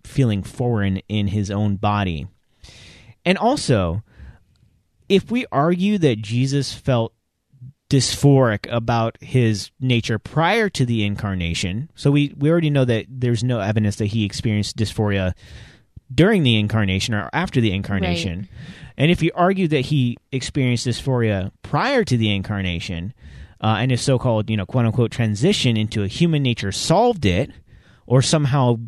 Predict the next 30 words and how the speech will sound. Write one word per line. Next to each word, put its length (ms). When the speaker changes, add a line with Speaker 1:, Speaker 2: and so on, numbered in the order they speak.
Speaker 1:
allowed 460
him 140
to 160
experience 480
his 160
identity 520
in 80
a 60
way 160
that 80
he 160
couldn't 380
before, 640
then 160
that 220
would 140
mean 380
that 200
God 340
is 120
not 320
perfectly 420
self-sufficient 920
and 280
blessed 500
within 300
himself 500
from 180
eternity 400
past, 480